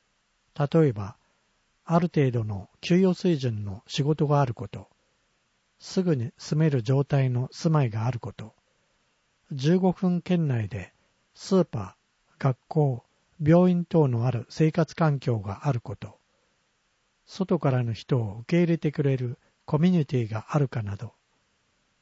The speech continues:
シビックプライド、住民の地域への誇りは大切。写真。写真の説明。勉強会の様子です。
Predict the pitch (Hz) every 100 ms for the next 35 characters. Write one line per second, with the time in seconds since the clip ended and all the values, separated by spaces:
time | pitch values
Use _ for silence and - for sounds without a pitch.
0 | _ _ _ _ _ - 143 180 - 180
1 | - 156 135 110 101 - _ _ _ _
2 | _ _ - 147 147 147 139 131 127 -
3 | 165 139 127 107 101 82 127 - 120 110
4 | _ _ _ - 131 - 131 110 120 -
5 | 101 - _ _ _ _ _ _ _ _
6 | _ _ _ _ _ _ _ _ _ _
7 | - 151 123 151 123 120 _ _ _ _
8 | _ _ _ _ _ - 151 - 165 147
9 | 135 139 - 123 113 113 - _ _ _
10 | _ _ 165 156 185 185 180 151 123 107
11 | 110 123 120 - 107 - -